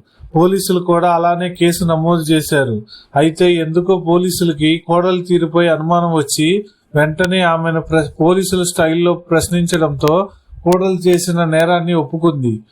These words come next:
కొంతకాలంగా అత్త తనను చిరాకు పెడుతుందని, అందుకే ఇలా చంపేసినట్లు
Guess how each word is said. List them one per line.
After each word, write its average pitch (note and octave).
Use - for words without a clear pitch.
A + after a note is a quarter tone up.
కొంతకాలంగా E3
అత్త F3
తనను E3
చిరాకు F3
పెడుతుందని, D#3+
అందుకే E3+
ఇలా E3+
చంపేసినట్లు E3